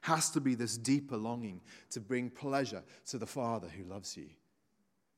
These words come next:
And it is the s-, most superior desire, 'cause what I am describing to you here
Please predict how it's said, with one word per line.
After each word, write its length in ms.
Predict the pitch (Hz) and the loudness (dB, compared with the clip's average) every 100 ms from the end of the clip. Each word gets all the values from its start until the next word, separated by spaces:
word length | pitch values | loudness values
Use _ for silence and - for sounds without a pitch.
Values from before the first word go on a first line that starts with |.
| _ _ - | _ _ 4
And 100 | 165 | 6
it 140 | 185 | 10
is 160 | 214 - | 10 10
the 60 | |
s-, 160 | 180 - | 6 4
most 280 | 190 202 196 | 6 6 8
superior 600 | 190 - 208 233 233 202 | 4 6 8 10 8 6
desire, 500 | 160 131 135 113 80 - - - - | 4 6 4 2 -2 -10 -20 -14 4
'cause 160 | 208 | 8
what 160 | 180 214 | 10 10
I 100 | 214 | 10
am 80 | 180 | 6
describing 680 | 165 - 190 202 208 180 147 | 4 2 4 4 6 4 2
to 160 | 156 | 2
you 80 | 135 | 2
here 320 | 143 180 139 | 4 4 2